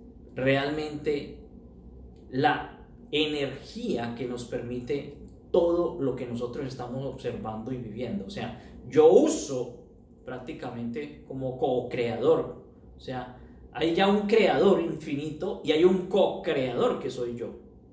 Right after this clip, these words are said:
A través de mi conciencia, u-, la puedo utilizar para complementar o acompañar ese proceso de esa creación infinita.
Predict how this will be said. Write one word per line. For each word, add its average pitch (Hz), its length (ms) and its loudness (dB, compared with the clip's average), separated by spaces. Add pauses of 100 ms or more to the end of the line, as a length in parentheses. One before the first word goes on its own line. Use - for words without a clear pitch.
(720)
A 120 100 -10
través 131 320 -4
de 175 80 2
mi 165 140 -4
conciencia, 156 920 -4 (600)
u-, 147 320 -4
la 123 280 2
puedo 139 220 2
utilizar 135 680 -2 (400)
para 135 420 -6
complementar 151 1300 2
o 147 140 0
acompañar 135 560 -4
ese 160 160 -4
proceso 131 520 -4
de 139 180 0
esa 151 420 -2
creación 196 720 4
infinita. 202 800 -4